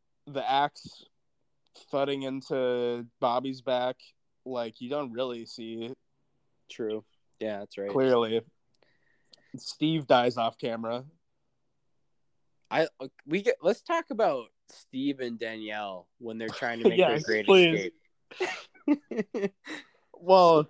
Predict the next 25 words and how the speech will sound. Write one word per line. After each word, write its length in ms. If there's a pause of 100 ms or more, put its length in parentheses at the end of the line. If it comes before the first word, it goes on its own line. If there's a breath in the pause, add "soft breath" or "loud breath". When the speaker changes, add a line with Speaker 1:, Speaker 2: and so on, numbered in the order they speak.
Speaker 1:
first 340
of 60
all, 400
Danielle, 880
I 100
can't 240
remember 240
why 280
she 180
gets, 260
like, 340 (720)
why 220
does 100
she 140
get 280
upset 440
again? 260
Like, 140
she 420 (180)
wants 360
to 80
go 140
in 80
the 60
house, 600